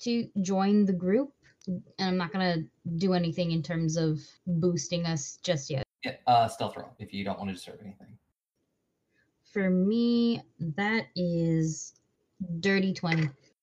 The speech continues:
Speaker 2: Uh, dirty twenty, uh, you are all right for now.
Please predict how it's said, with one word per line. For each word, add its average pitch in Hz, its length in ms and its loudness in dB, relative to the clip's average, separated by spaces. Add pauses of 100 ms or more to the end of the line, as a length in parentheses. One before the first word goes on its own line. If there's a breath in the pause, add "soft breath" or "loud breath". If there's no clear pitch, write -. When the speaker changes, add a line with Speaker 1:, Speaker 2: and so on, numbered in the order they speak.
(240)
Speaker 2:
Uh, 120 100 -2
dirty 117 260 -2
twenty, 131 460 -2 (160)
uh, 107 320 -2
you 104 160 -6
are 107 160 0
all 107 140 2
right 107 280 -2
for 127 120 -8
now. 92 280 -6